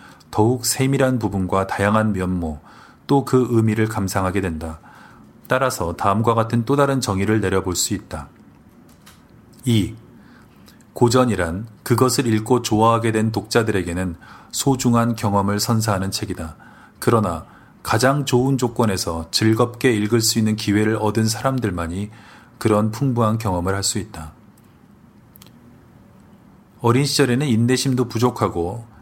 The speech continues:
집중력도 약한 데다 읽는 기술도 서툴며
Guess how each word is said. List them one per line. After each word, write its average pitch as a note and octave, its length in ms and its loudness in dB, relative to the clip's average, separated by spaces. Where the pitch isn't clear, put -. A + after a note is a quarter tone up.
집중력도 A#2+ 680 0
약한 G#2+ 340 -2
데다 F2+ 400 -2
읽는 B2+ 380 2
기술도 A#2 460 0
서툴며 F2+ 680 -4